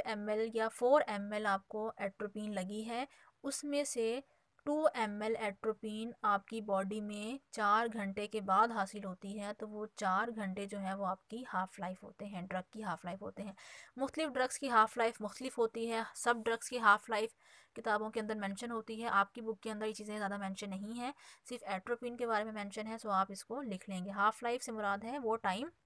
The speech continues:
जिसके बाद ड्रग की मिकदार बॉडी के अंदर आधी रह जाती है। यानी कि अगर कोई दवाई for example टेन एम जी है और दो घंटे के बाद, अ, और वो पाँच एम जी में convert होने में उसको दो घंटे लगते हैं, तो ये दो घंटे उसकी हाफ लाइफ है।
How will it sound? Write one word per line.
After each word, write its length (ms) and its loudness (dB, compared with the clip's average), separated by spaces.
जिसके 300 -2
बाद 280 4
ड्रग 300 6
की 80 -2
मिकदार 420 2
बॉडी 300 0
के 120 -6
अंदर 320 -2
आधी 260 -2
रह 120 2
जाती 320 -4
है। 100 -4
यानी 280 -2
कि 100 -2
अगर 320 0
कोई 160 4
दवाई 360 0
for 220 0
example 500 0
टेन 200 2
एम 220 0
जी 160 -4
है 300 -2
और 200 4
दो 260 6
घंटे 400 0
के 160 -2
बाद, 380 4
अ, 40 -2
और 280 2
वो 80 -4
पाँच 460 2
एम 180 -2
जी 140 -4
में 160 -4
convert 460 0
होने 240 -2
में 100 -4
उसको 240 -4
दो 300 2
घंटे 320 0
लगते 300 -4
हैं, 260 -6
तो 100 -4
ये 120 0
दो 220 0
घंटे 340 -2
उसकी 280 -4
हाफ 300 0
लाइफ 220 -6
है। 100 -12